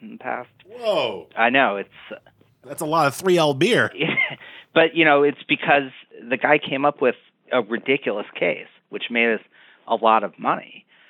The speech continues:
Speaker 1: and, um, and was really good for the firm. And what we want is for people to have skin in the game. So, so we understand people are coming here and they're gonna have, uh, a smaller salary yearly than other firms,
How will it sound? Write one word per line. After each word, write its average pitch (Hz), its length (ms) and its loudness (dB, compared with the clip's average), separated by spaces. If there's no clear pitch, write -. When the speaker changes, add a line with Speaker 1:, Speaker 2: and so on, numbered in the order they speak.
Speaker 1:
and, 107 440 0
um, 101 680 0
and 117 160 0
was 117 140 -6
really 120 180 2
good 113 220 -4
for 107 60 -14
the 101 180 -10
firm. 151 480 -6
And 117 240 -2
what 120 180 4
we 131 120 2
want 131 420 2
is 110 220 -6
for 120 100 -6
people - 360 -12
to 107 60 0
have 95 180 -4
skin 139 200 -6
in 101 100 -8
the - 60 -20
game. - 380 -18
So, 104 480 0
so 123 80 -6
we 123 120 2
understand 127 460 -2
people 117 240 -2
are 110 60 0
coming 110 300 -8
here 107 140 -8
and 104 100 -10
they're 104 80 -6
gonna 107 380 -4
have, 104 380 -2
uh, 101 340 -2
a - 20 -10
smaller 110 380 0
salary 107 720 -2
yearly 113 640 -8
than 101 460 -6
other 104 240 -6
firms, 107 420 -4